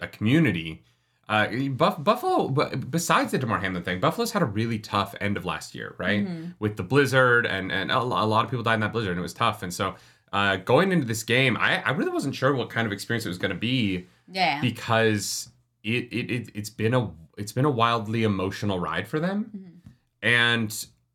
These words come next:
Speaker 1: God, w-, it got, it made it, like, the most incredible <laughs> sports experience I've ever been to.
Speaker 2: Yeah, yeah, it was, it, it was really cool.
Speaker 1: Yeah.
Speaker 2: Um,
Speaker 1: The energy was, I, it was,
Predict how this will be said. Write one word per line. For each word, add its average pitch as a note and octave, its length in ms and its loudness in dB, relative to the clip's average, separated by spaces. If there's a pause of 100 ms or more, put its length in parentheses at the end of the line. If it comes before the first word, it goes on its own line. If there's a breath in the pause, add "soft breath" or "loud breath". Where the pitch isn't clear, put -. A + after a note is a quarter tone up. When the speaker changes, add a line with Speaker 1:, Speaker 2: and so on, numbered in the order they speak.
(1160)
Speaker 1:
God, A2+ 380 0
w-, E2 280 -4
it A2 100 -4
got, B2 220 2
it B2 80 0
made C3+ 280 4
it, E3 140 4
like, A2 220 2
the A#2 140 2
most G#2+ 320 4
incredible G#2 460 0
<laughs> - 120 -6
sports - 320 2
experience C#3+ 460 2
I've B2 100 4
ever G#2 180 2
been F#2 260 -2
to. C3 260 -2 (200)
Speaker 2:
Yeah, E3 320 -2 (260)
yeah, G3+ 260 4
it G3 100 0
was, A3 220 -4
it, G#3+ 260 -6
it A#3+ 120 -2
was C4+ 160 -6
really C#4+ 160 -2
cool. A3+ 360 -8 (280)
Speaker 1:
Yeah. C3+ 340 6
Speaker 2:
Um, F2+ 280 -8 (220)
Speaker 1:
The C#3 160 0
energy C#3+ 380 2
was, C#3+ 340 2
I, G#2 80 2
it G#2 260 0
was, A2+ 260 0